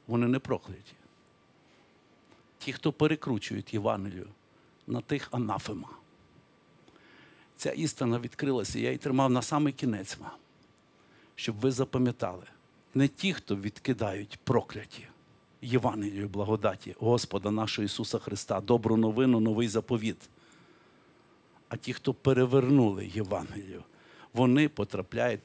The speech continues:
під анафему, під прокляття. Тобто анафема, яка що? Веде лишень в пекло. Оце прокляття, яке веде в пекло людей. І все вже ж звершено дві тисячі років назад,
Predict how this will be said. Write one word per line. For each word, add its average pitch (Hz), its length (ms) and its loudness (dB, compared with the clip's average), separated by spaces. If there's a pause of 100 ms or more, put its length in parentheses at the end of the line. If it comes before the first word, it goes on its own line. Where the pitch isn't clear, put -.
під 113 220 -4
анафему, 98 720 0 (360)
під 131 180 -4
прокляття. 107 800 -2
Тобто - 340 -2
анафема, 147 640 2 (200)
яка 110 360 0
що? 160 380 2 (640)
Веде 117 300 2
лишень 127 460 -2
в - 80 -14
пекло. - 480 -12 (640)
Оце 139 260 -2
прокляття, 104 600 -10 (280)
яке 110 240 -6
веде 104 280 -2
в 104 140 -6
пекло 90 440 -4
людей. 85 340 -14 (2500)
І 143 80 6
все 226 200 10
вже 165 200 8
ж 120 120 2
звершено 156 640 8 (240)
дві 117 140 0
тисячі - 400 0
років 135 300 4
назад, 120 520 4